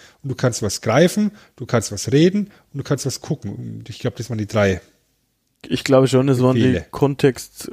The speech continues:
Speaker 2: quasi, ähm, also was heißt Kontext?
Speaker 1: Genau,
Speaker 2: Die,
Speaker 1: genau.
Speaker 2: genau, du kannst die dann da so machen. Was natürlich schon sehr viel einsteigerfreundlicher ist als wie die Verben unten halt, ne? Das muss man schon sagen.
Speaker 1: Ja, und es, es macht halt auch viel mehr Platz auf dem Bildschirm, ja. Also wenn du diese Verben weg hast,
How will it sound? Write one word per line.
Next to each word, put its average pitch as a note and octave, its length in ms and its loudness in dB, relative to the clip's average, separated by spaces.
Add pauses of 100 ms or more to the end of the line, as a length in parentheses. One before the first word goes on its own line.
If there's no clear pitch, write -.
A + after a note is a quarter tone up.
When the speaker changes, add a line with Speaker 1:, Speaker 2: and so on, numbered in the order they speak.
(120)
Speaker 2:
quasi, A#2 500 2
ähm, - 380 -4
also A#2+ 260 0
was A#2+ 140 2
heißt A#2 220 0
Kontext? - 560 -6
Speaker 1:
Genau, A2 240 2
Speaker 2:
Die, A2+ 180 -10
Speaker 1:
genau. B2 180 -6
Speaker 2:
genau, A#2+ 200 -4
du A2 40 -2
kannst B2 340 -4
die A#2+ 100 -8
dann B2 260 -2
da A#2 160 4
so A#2+ 120 -4
machen. B2 360 -2 (580)
Was B2 160 6
natürlich D#3 460 4
schon C#3 220 2
sehr C3+ 260 6
viel D3+ 120 6
einsteigerfreundlicher C3 1120 2
ist B2+ 200 0
als A#2+ 180 -4
wie A#2+ 60 -4
die A#2 140 0
Verben A2 440 2
unten A2+ 420 -4
halt, G#2 200 0
ne? A#2+ 320 -4 (340)
Das A#2+ 160 -2
muss A#2+ 140 -2
man A2 100 -4
schon A#2 240 -6
sagen. B2+ 320 -8 (240)
Speaker 1:
Ja, G2 80 -10
und A2+ 180 -10
es, - 340 -10 (960)
es G#2 220 -2
macht B2 200 -2
halt C#3+ 120 -2
auch B2 200 2
viel - 240 2
mehr A#2 160 6
Platz - 280 -2
auf - 120 -8
dem G2+ 100 -8
Bildschirm, F#2+ 440 -2
ja. B2+ 100 0
Also C3+ 220 0
wenn A#2 100 0
du G#2+ 80 0
diese G#2+ 260 -6
Verben G#2 400 4
weg - 180 -2
hast, - 520 -4